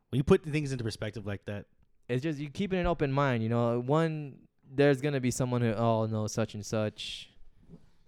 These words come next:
Speaker 2: Giving facts, physics, like,
Speaker 1: Mm-hmm.
Speaker 2: no, bro, like, <clears throat> no, man.
Speaker 1: And you know the scariest thing that I,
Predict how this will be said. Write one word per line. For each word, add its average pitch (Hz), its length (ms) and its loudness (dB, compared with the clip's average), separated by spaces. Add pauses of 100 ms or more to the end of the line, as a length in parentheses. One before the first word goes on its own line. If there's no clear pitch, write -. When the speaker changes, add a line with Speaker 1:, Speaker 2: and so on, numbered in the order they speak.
(260)
Speaker 2:
Giving 113 220 0
facts, 110 420 0
physics, 110 340 -4
like, 87 100 -4
Speaker 1:
Mm-hmm. 90 80 -8
Speaker 2:
no, 101 200 -4
bro, 90 220 -4
like, 92 200 -4
<clears throat> - 1400 -12
no, 85 340 -12
man. 90 380 -14 (1120)
Speaker 1:
And 131 80 0
you 151 80 4
know 165 80 8
the 131 60 4
scariest 147 360 2
thing 131 140 -4
that 117 160 -2
I, 123 120 -6